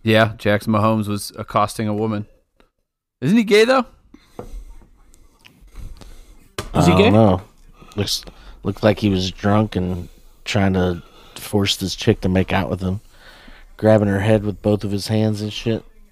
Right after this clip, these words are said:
Speaker 2: Huh, I didn't know he was maybe gay.
Speaker 1: He, maybe I'm just assuming based off of everything about him.
Speaker 2: He
Speaker 3: The memes that came out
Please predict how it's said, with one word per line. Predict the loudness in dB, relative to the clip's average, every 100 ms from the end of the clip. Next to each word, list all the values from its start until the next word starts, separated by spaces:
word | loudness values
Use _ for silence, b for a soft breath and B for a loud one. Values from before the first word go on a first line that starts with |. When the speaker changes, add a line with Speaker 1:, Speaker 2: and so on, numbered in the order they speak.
| -20 _ _ -20 -20 _ -20 -20 -20 -20 _ _ -20 -20 0
Speaker 2:
Huh, | 2 2 0 -4
I | 2
didn't | 2 0
know | -6
he | -6
was | -8 -12 -16 -8
maybe | -6 -6 -8
gay. | -6 -4 -6 -10 _ _ _ _ _ _ b b b -6
Speaker 1:
He, | 2 4 2 -4 -20 -18 -16
maybe | -8 0 2 4 4
I'm | 2 0
just | -2 -6
assuming | -8 -4 -2 0 -2
based | -4 -4
off | -4 -4
of | -8 -12 -4
everything | -2 -2 -2 -2
about | -2 -2 -4
him. | -6 -14 _ _ _ _ _ _ _ _ _ _ _ _ _ _ _ _ -20 -4
Speaker 2:
He | -4 -4 B -6
Speaker 3:
The | -2
memes | 4 6 6 2 -2
that | -6 -2
came | 0 2
out | 0 -2